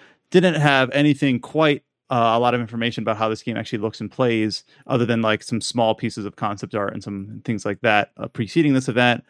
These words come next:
Well, we got about a fifteen minute little, uh, snippet of footage for this game, showing, like, a space combat, uh, showing just exploration, some details on the number of planets and things like that. Uh, it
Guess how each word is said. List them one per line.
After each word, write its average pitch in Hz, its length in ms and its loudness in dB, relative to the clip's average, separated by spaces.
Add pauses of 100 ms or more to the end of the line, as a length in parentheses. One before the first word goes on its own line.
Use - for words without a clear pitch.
(360)
Well, 143 280 8
we 143 100 2
got 175 160 6
about 147 180 6
a 127 60 0
fifteen 135 400 -2
minute 113 320 -4
little, 110 480 -4
uh, 107 160 -2
snippet - 320 -8
of - 80 -8
footage 107 520 -2 (300)
for 139 220 6
this 120 160 2
game, 110 380 2
showing, 113 320 0
like, 104 160 -4
a 110 60 -12
space - 420 -4
combat, 104 680 0
uh, 101 320 2 (120)
showing 107 240 -4
just 101 160 -8
exploration, 101 840 -4 (140)
some 135 160 4
details 113 440 6
on 104 80 -4
the 104 60 -4
number 101 220 -4
of 95 80 -8
planets 104 360 -6
and 104 80 -8
things 101 220 -4
like 101 160 -4
that. 98 300 0 (420)
Uh, 104 400 6 (420)
it - 280 -6